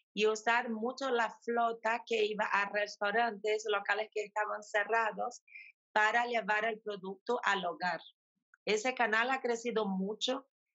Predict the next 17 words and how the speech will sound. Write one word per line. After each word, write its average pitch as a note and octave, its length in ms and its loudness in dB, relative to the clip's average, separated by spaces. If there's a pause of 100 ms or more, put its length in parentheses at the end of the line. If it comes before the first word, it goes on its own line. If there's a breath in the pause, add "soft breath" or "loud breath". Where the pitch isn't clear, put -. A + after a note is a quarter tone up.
(100)
Criamos A3+ 440 2
también A3+ 260 2
con G#3+ 240 0
Guaya A3 320 4
Arauco, G#3+ 680 0 (320)
que G#3+ 180 2
era G#3 180 2
muy G#3 320 -2
dependiente A3+ 680 0
del G#3+ 320 2
canal G3+ 400 0
Comer G3+ 360 0
y A3+ 40 4
Beber A3 520 2
de G3+ 120 -2
los F#3+ 220 -6
hoteles, G#3+ 800 0